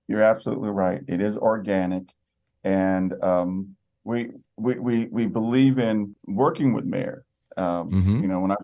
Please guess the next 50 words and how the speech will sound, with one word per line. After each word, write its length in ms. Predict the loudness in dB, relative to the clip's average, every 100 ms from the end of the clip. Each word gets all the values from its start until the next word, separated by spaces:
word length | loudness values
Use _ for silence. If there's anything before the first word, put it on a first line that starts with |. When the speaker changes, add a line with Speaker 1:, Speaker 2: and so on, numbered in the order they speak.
| -8
Speaker 1:
first 160 | -12
started 320 | -2 0 0
this, 220 | -2 -2 0
I 80 |
didn't 220 | 0 0 2
know 120 | 2
the 100 | 2
mayor. 220 | -2 -2
Now 280 | 0 0 0
I 40 |
do 180 | -2 -6
know 200 | -6 -4
the 80 | -2
mayor, 200 | -2 0
known 220 | 0 -2
a 60 | -4
few. 380 | -4 -4 -4 -8 _ _
We 120 | 0
have 100 | 0
an 60 | 2
excellent 380 | 0 0 0 -4
mayor, 420 | -2 0 2 0 -2
real 340 | -4 -2 -2
supporter, 880 | -2 -12 -8 -2 0 0 -2 -2 -4 -10
city 240 | -6 -4
council 400 | -4 -2 -2 -4
people. 560 | -8 -6 -6 -2 -2 -2 -14 _ _ _ 2
And 360 | 4 6 2 0
in 180 | 2
our 140 | 4 2
cities, 800 | 0 -2 -2 -2 -6 -8 -10 _ _ _ _
you 100 | 0
know, 160 | 0 -2
some 380 | 0 4 4
people 300 | 4 2 0
know 200 | 2 2
the 80 | 2
mayor, 400 | 0 -2 -2 -4
some 280 | -6 -6 -6
people 260 | -2 -4 -2
know 240 | 0 0
the 120 | 0
business 520 | -2 0 0 0 -2 -2
leaders, 380 | -2 -2 -6 -8
and 100 | -2
some 200 | 2 2
Speaker 2:
Mm-hmm. 140 | 2
Speaker 1:
people 160 | 0 0
don't. 320 | 2 0 -2 _ _ _ _ _
What 380 | -6 -2 2 2